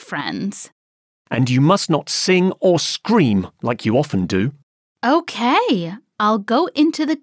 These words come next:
Speaker 1: garden to sing.
Speaker 2: And you mustn't snore as you usually do.
Speaker 1: I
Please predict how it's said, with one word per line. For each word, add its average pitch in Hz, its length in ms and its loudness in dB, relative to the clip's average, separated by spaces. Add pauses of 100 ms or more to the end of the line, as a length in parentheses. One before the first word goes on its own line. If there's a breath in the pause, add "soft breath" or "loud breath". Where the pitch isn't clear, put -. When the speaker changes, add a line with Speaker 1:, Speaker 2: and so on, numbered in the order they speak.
Speaker 1:
garden 170 500 -2
to 170 160 -8
sing. 160 580 -4 (640)
Speaker 2:
And 135 160 2
you 151 100 4
mustn't 214 380 2
snore 131 680 2
as 131 220 -4
you 120 80 2
usually 113 480 0
do. 127 300 -2 (3500)
Speaker 1:
I 330 320 0